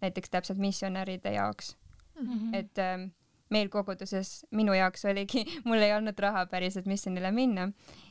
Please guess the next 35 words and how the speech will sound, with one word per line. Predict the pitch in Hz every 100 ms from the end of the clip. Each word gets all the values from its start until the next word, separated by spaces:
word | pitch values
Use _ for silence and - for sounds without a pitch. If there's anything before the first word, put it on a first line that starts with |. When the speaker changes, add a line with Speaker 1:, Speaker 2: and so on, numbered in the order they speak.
| -
Speaker 1:
ja | 196
meil | 202 202
koguduses, | 226 214 196 190 202 190 -
kuna | 202 190 190
keegi | 202 196 190 185 185
väga | 190 190 190
ei | 190
ole | 190 190 202
käinud | - 220 190 185
missionis | 190 - 180 185 - -
Tartust, | 185 - 180 185 - - - - -
siis, | - 196 185 190 -
äh, | 190 190 190
meil | 185
koguduses | 185 196 185 196 190 190
oli | 185 185
kogunenud | 202 196 190 185 185 -
piisavalt | 190 190 185 185
raha, | 196 190 208
et |
nad | 196 196
saaks | 208 208 -
nagu | 202 196
mind | 196 196
ka | 208
toetada | 202 190 - 196 202
sellega. | 202 202 202 202 - -
Speaker 2:
Aa, | 262 233 226 226
see | - -
on | 269
küll | 202 208
tore. | 202 202 208 208
Speaker 1:
Jah. | 190 220 220 214 - -
Speaker 2:
Mhm. | 240 226 226 226 220 226 - - - - _ _ _ -
Aga | 226 226 226 _ _ - 226 220 220